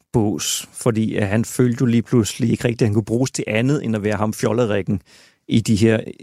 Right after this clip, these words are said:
altså, både Senkan og Stjernetegnsfilm. Man kan også se på, om han spiller gradvist dårligere, jo længere du når frem igennem serien. Han, han, ligesom Dirch Passer gjorde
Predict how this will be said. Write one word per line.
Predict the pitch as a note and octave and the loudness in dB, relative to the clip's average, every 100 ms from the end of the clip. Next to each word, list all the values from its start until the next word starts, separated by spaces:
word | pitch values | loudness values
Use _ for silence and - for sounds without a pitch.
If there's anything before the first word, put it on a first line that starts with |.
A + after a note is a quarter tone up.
| - | -6
altså, | A2+ A2 F#2 - _ | -2 -2 -4 -6 _
både | A#2 B2 | 0 2
Senkan | - A2+ A2+ B2 A2+ | 0 0 0 -2 -4
og | A2 | -4
Stjernetegnsfilm. | - A2 G#2 A2+ G2 - G2+ - - _ _ G#2 | -4 -4 -2 -4 -4 -2 -4 -4 -10 _ _ -6
Man | G#2+ | -2
kan | A#2+ | 0
også | - | -2
se | - D3 | -2 -2
på, | - A#2+ | 0 0
om | A2+ | 2
han | A#2 B2 | 2 0
spiller | - - - A#2+ B2 C#3 B2+ _ _ _ _ _ _ _ | -2 -6 -2 0 2 2 0 _ _ _ _ _ _ _
gradvist | - A#2 D3+ D#3+ C#3+ - - | -2 0 0 -2 -4 -4 -2
dårligere, | A2 G#2 B2 A#2 F#2+ G2+ A#2 G2+ G2 | 0 0 0 0 -2 -4 -8 -8 -2
jo | |
længere | A2 G#2 B2 | 0 2 0
du | A2+ | 0
når | G#2+ | -2
frem | G2+ A#2+ G#2 | -2 -2 -2
igennem | G#2+ A2+ G#2 | -4 -4 -4
serien. | - B2 G#2 | -2 -2 0
Han, | G#2 G#2+ G2+ | 0 0 0
han, | A#2+ A2 | -2 0
ligesom | A#2+ F3 D#3 | -2 0 0
Dirch | C#3 A2+ | 0 -2
Passer | A2+ A2 C#3 | -4 -4 -2
gjorde | A#2 F#2+ G#2+ | 0 0 -2